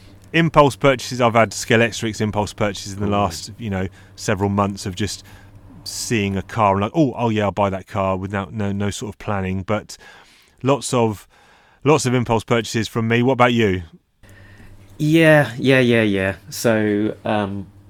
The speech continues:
Speaker 2: the, I'm, I'm a member on some of the, uh, you know, Action Force and G I Joe Facebook groups and, and that kind of thing, and I, you know, occasionally look at eBay and,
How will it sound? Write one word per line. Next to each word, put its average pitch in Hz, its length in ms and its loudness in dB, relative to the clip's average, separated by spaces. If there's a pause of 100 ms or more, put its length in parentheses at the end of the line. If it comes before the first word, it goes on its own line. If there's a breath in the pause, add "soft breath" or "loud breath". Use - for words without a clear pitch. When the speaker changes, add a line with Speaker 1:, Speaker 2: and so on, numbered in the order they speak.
(200)
Speaker 2:
the, 104 640 -2
I'm, 104 240 0
I'm 113 120 -2
a 107 60 -2
member 104 280 -2
on 95 140 -2
some 98 160 -4
of 87 100 -6
the, 95 460 -2
uh, 90 220 -6 (140)
you 95 120 -8
know, 90 80 -10
Action - 240 -8
Force 98 180 -4
and 98 80 -6
G 98 140 -2
I 92 100 -2
Joe 90 380 -4 (260)
Facebook - 500 -6
groups - 380 -6
and, 87 320 -8
and 87 160 -10
that 87 140 -12
kind 92 160 -8
of 90 80 -10
thing, 90 200 -8
and 85 80 -8
I, 82 180 -12
you 90 120 -8
know, 85 140 -12 (240)
occasionally 92 420 -4
look 90 160 -8
at - 180 -8
eBay 92 360 -6
and, 87 180 -10